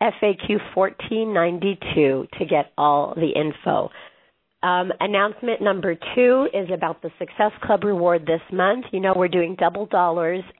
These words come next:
and if you hit, uh, Success Club five this month, you get a, an exclusive webcast with Rachel Cruz, the daughter of Dave Ramsey. Um, so again, double dollars in January. That helps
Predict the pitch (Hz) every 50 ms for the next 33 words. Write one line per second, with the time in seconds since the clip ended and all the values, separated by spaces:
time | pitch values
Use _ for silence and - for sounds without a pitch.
0 | _ _ 185 220 233 240 226 208 180 175 190 175 170 165 - 180 170 160 196 190
1 | 185 - - 165 156 147 147 160 - - - - _ _ _ _ _ _ _ _
2 | _ _ - - 220 - - - 214 208 - - - 214 196 - - 214 190 185
3 | 185 165 185 185 185 - 202 175 156 - - - - 185 175 165 156 190 165 151
4 | 147 - - - - - 202 202 - - _ - 147 165 165 151 - - - -
5 | 220 220 214 - - 170 156 156 160 156 151 - - - 151 151 - - - 156
6 | - - 170 170 170 156 156 - - - 147 139 - - - - 240 247 254 247
7 | 247 254 226 208 170 156 - 175 147 151 151 160 - - 147 143 139 - 151 143
8 | 135 143 151 151 160 156 160 170 147 165 156 156 160 - - - - - - -
9 | - - 160 156 151 151 151 - - 185 165 170 165 156 185 165 147 139 135 -
10 | _ _ _ - 202 180 175 185 196 185 - 214 190 196 196 196 196 196 190 185
11 | 175 160 165 156 185 190 185 202 208 202 202 202 208 202 208 226 170 151 170 170
12 | 175 170 - - - - 180 185 185 -